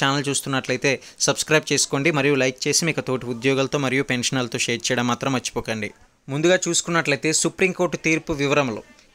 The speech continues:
ఇక పెన్షన్ ఉద్యోగి ప్రాథమిక హక్కు. గత సేవలకు ప్రతిఫలమే ఈ యొక్క పెన్షన్ అని అయితే తెలియజేస్తున్నారు. అయితే పెన్షన్ ఎవరి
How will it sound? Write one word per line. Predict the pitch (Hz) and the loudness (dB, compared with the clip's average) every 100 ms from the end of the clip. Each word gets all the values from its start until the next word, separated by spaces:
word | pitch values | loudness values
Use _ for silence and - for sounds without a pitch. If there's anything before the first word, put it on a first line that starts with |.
| 135 | -4
ఇక | - 165 | 0 0
పెన్షన్ | 156 156 185 175 156 | 0 -2 -2 -2 -2
ఉద్యోగి | 139 165 165 165 - | 0 0 2 -2 0
ప్రాథమిక | 143 151 151 143 131 | 0 0 -2 -4 -6
హక్కు. | 123 - - _ _ 117 | -10 -16 -20 _ _ -8
గత | 123 - 165 160 170 - _ _ _ _ - - | -4 2 2 2 -4 -16 _ _ _ _ -4 2
సేవలకు | 151 170 190 180 175 - | 4 4 4 2 0 -2
ప్రతిఫలమే | 131 139 170 165 165 160 120 - - | -2 -2 2 2 2 0 -2 -10 -8
ఈ | 131 | -4
యొక్క | 135 147 123 - _ _ _ _ 139 | 0 2 0 -2 _ _ _ _ -6
పెన్షన్ | 143 - 160 | -2 0 0
అని | 151 143 | 2 2
అయితే | 135 147 - | 2 0 0
తెలియజేస్తున్నారు. | 135 143 143 143 143 139 151 180 | -2 0 0 0 -2 -2 0 2
అయితే | 147 180 170 | 2 0 0
పెన్షన్ | 151 160 185 156 139 | -2 0 0 2 2
ఎవరి | 151 | 2